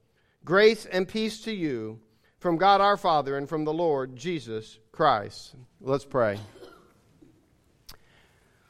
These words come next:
<clears throat> Lord Jesus,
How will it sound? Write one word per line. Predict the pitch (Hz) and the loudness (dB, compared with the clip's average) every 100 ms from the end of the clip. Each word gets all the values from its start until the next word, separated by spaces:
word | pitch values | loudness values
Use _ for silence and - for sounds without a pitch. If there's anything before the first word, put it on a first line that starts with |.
| _ _ _ - _ _ _ _ - | _ _ _ -20 _ _ _ _ -2
<clears throat> | 165 143 95 - - _ - - 143 | 0 0 -2 -14 -20 _ -20 -8 4
Lord | 185 180 | 6 6
Jesus, | 135 196 170 143 127 - - | 4 4 4 0 -2 -4 -14